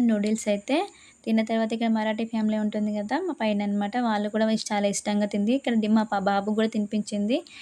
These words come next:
నెక్స్ట్ వచ్చేసి ఇటు సైడ్ కూర్చున్నారు మరాఠీ ఫ్యామిలీ. అందరు కలిసి అయితే పిల్లలకి నూడిల్స్ అయితే తినిపించాము. టేస్ట్ అయితే చాలా బాగున్నాయి. ఇక్కడ కొంత అయితే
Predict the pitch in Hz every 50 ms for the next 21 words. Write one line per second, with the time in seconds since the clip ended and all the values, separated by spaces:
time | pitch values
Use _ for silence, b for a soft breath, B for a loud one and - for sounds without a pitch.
0 | B B B - 220 226 - - 240 233 226 240 226 - 247 220 214 - - 226
1 | 220 220 - 226 220 - - 214 214 220 220 220 214 202 202 196 208 202 220 208
2 | 208 208 214 214 208 202 208 214 220 - 220 214 220 214 208 226 226 - 220 208
3 | 208 208 214 - 285 359 415 B B B B B B _ 226 214 214 208 220 226
4 | - 226 214 - 226 226 220 214 208 220 214 208 - 214 208 214 226 240 233 226
5 | 220 208 - 214 208 220 220 - 214 208 208 208 202 208 202 202 202 208 208 208
6 | 208 208 208 202 220 277 359 359 B B B B B B B 226 226 226 220 -
7 | - 220 - 240 226 214 - 226 220 214 - 269